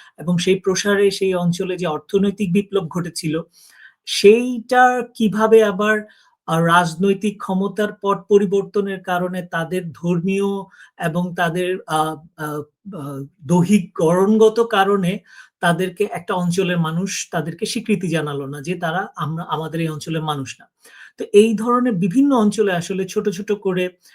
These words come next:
পৃথিবীতে যদি আমরা আফ্রিকার রিজিয়নে তাকাই বা আমরা মিডল ইস্টের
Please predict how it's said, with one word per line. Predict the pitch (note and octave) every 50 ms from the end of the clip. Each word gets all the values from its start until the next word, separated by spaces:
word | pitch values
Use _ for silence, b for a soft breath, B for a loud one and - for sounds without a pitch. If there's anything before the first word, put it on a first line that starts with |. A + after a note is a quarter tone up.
| b b _ -
পৃথিবীতে | G#3+ G3+ F3 G#3+ G3+ G3 G3 F#3 - F#3 F3
যদি | E3 E3+ E3 F3 F3
আমরা | E3+ E3+ E3+ E3+ E3+ E3 D#3+ - _ _ _ _ _ _ _ _ _ _ _ _ _ _ _
আফ্রিকার | - D3 D3 - - F#3+ G3 F#3 A3+ A3 G#3 F3+
রিজিয়নে | F3+ F3+ C#3+ E3+ F#3 F#3 F#3 F3+
তাকাই | E3+ F3 D#3+ D3+ - - E3+ D#3+ D#3+ D#3+ E3 - -
বা | E3+ C#3+ D#3 D3+ D#3 D#3 D3 D3+ D3+ B B B B B B
আমরা | - D#3 E3 E3+
মিডল | D#3+ E3 E3 F3+ G3+ G#3+
ইস্টের | A3 G#3+ - G#3+ G3